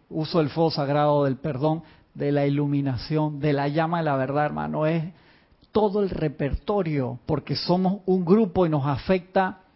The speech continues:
a todos, en todos lados. Entonces uno nosotros pasamos por una crisis así.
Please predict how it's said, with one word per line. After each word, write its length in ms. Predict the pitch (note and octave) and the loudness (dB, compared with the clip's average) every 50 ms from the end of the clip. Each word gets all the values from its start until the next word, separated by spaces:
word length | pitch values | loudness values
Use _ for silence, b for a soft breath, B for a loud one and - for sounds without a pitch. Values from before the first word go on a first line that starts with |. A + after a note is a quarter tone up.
| _ _ _ _ _ _ _ | _ _ _ _ _ _ _
a 160 | - D#3+ D#3+ D#3 | -4 -2 -2 0
todos, 600 | - - A#3 A3 F#3+ D3+ C3+ B2 - - - - - | 2 2 4 4 4 2 0 -2 -4 -8 -14 -12 -4
en 160 | E3 D3 C#3 | -2 -2 -2
todos 340 | C3+ - F3+ F#3 F3+ D#3+ E3 | 0 0 2 2 2 2 2
lados. 340 | F#3 F#3 E3+ C#3+ B2+ B2 B2 | 2 2 2 2 0 -2 -4
Entonces 320 | B2 - D#3+ D#3 C#3+ - | -4 -2 0 0 0 0
uno 320 | F3 E3+ E3+ E3+ E3+ - b b b b b b b b b b b b b _ _ | 0 0 2 0 0 -2 b b b b b b b b b b b b b _ _
nosotros 340 | - D#3 - D#3+ G3+ A3+ G#3 | -4 -4 0 2 2 4 4
pasamos 320 | F#3+ D#3+ C#3+ F#3 F#3 F3+ | 4 2 2 2 0 0
por 120 | - E3+ E3 | 0 -2 -2
una 120 | E3 E3 | -2 -2
crisis 300 | D#3 E3+ E3+ D3 F3+ E3 | -2 -2 -2 0 0 0
así. 340 | D3 C3 G#2 C#3 C#3 C#3 C#3 | -2 -2 -2 -4 -4 -4 -6